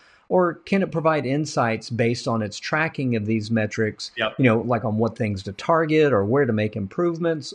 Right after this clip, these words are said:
Speaker 1: or does that require separate analytics types of software?
Speaker 2: Yeah, that, that's the big opportunity, I feel like, in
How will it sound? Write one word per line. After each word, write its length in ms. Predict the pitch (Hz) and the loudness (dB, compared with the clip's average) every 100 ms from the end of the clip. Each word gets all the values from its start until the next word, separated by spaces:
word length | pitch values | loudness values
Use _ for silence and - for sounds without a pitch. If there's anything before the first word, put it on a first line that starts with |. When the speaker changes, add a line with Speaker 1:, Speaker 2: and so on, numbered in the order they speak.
| - | -4
Speaker 1:
or 160 | 135 127 | 0 2
does 180 | 123 | 2
that 180 | 156 180 | 2 0
require 420 | 127 120 156 131 | -2 -6 -4 -4
separate 580 | 113 - 151 151 131 123 - _ - | -4 -4 -6 -2 0 0 -4 _ -4
analytics 600 | 123 113 127 - - - | -2 0 0 -2 -10 -8
types 340 | 101 - - | -8 -8 -10
of 100 | 95 | -10
software? 520 | - 87 - - - _ _ - _ _ - _ | -8 -8 -12 -20 -20 _ _ -20 _ _ -20 _
Speaker 2:
Yeah, 380 | 196 214 269 147 | -6 -2 0 0
that, 320 | 143 156 147 | 0 -2 0
that's 240 | 147 175 - | -2 -2 -2
the 120 | 196 | -2
big 260 | - 160 | 0 0
opportunity, 760 | 139 123 120 - 101 92 90 87 | 0 0 -2 -8 -8 -6 -4 -4
I 100 | 87 | -4
feel 240 | - 95 | -6 -10
like, 220 | 90 92 - | -6 -8 -8
in 160 | 98 | -10